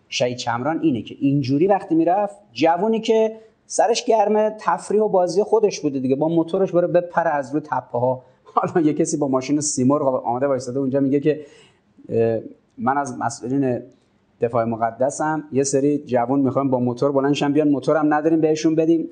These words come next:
یه روز، دو روز، پنج روز دیگه هم نه، چند ساعت دیگه هواپیما از فرودگاه مهرآباد پرواز می‌کنه سمت دسفول اهواز، هر کی آماده است بلندش بیاد.»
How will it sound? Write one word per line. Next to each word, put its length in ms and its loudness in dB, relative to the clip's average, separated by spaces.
یه 200 2
روز، 180 2
دو 100 2
روز، 180 0
پنج 180 0
روز 160 2
دیگه 180 0
هم 240 2
نه، 160 0
چند 260 -2
ساعت 340 0
دیگه 220 2
هواپیما 460 0
از 180 -4
فرودگاه 360 0
مهرآباد 420 0
پرواز 400 -2
می‌کنه 200 -6
سمت 280 -6
دسفول 440 -6
اهواز، 520 -2
هر 160 2
کی 140 0
آماده 280 0
است 120 0
بلندش 280 0
بیاد.» 340 -8